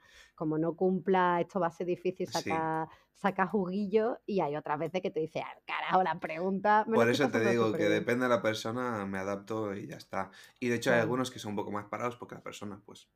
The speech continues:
Speaker 2: es así y me adecuo a cómo esa persona comunica y también el tono del propio podcast se va, ¿no? Un poco más profundito, un poco más tal, y cuando es un poco ida de olla,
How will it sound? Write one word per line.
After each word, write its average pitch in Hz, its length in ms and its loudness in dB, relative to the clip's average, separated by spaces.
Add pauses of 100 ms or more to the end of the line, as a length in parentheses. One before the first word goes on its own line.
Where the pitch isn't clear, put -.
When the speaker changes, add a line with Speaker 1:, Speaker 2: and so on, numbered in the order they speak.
Speaker 2:
es 104 120 -18
así 113 320 -6
y 101 240 -12 (320)
me 98 100 -8
adecuo 98 480 -6
a - 300 -10
cómo 98 600 -10
esa 101 180 -12
persona 101 300 -10
comunica 104 440 -8
y - 160 -14 (200)
también 101 240 -8
el 101 160 -10
tono 107 260 -4
del 98 360 -8
propio 104 280 -6
podcast 107 340 -8
se 104 60 -12
va, 123 240 -6
¿no? 131 100 -8
Un 151 120 -8
poco 101 160 -14
más 110 120 -10
profundito, 110 540 -8
un 98 60 -10
poco 98 120 -14
más 107 160 -12
tal, 151 160 -10
y 113 80 -10
cuando 101 300 -18
es 101 160 -10
un 113 120 -10
poco 107 220 -10
ida 110 140 -4
de 107 120 -2
olla, 117 240 -2